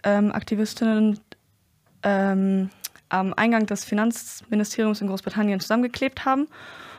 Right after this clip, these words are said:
und so den Eingang blockiert haben. Da,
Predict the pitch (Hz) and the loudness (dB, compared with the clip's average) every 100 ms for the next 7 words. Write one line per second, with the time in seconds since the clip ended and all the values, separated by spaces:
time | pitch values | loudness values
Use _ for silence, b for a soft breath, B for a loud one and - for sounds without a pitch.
0 | B 220 208 214 202 - 185 165 - 156 | B 0 0 0 0 2 0 0 -4 -6
1 | 156 156 - - - _ B B B B | -4 -2 -4 -4 -10 _ B B B B
2 | B B B B _ - - 214 214 208 | B B B B _ -10 2 6 8 8
3 | 208 208 | 6 4